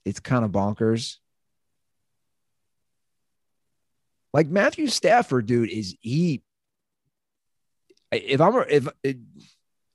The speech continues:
I know you're a, a big Stafford guy, but man, six picks his last three games. Like, when he's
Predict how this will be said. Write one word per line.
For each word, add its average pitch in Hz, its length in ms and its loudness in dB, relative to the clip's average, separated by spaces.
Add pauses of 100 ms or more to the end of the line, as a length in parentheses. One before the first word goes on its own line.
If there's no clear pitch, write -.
(800)
I 104 60 -4
know 147 160 4
you're 196 300 6
a, 131 220 -2
a 131 40 -4
big 143 180 -2
Stafford 156 440 -2
guy, 101 240 -4
but 90 160 -12 (560)
man, 107 440 -8 (1500)
six - 380 -8
picks 165 320 -2
his 117 100 -6
last 127 300 -4
three 135 220 -2
games. 117 420 2
Like, 117 100 -6
when 117 120 -4
he's 175 280 -4